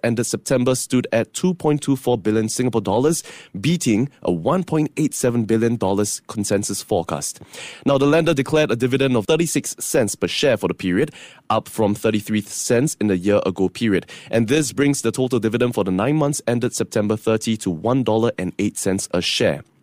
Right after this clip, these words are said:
Singpost, despite attaining a record half-year revenue of approximately nine hundred and fifty-nine million dollars, the postal service company reported a loss of nine point nine million dollars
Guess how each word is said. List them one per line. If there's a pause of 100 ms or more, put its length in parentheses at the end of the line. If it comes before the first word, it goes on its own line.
Singpost,
despite
attaining
a
record
half-year
revenue
of
approximately
nine
hundred
and
fifty-nine
million
dollars, (400)
the
postal
service
company
reported
a
loss
of
nine
point
nine
million
dollars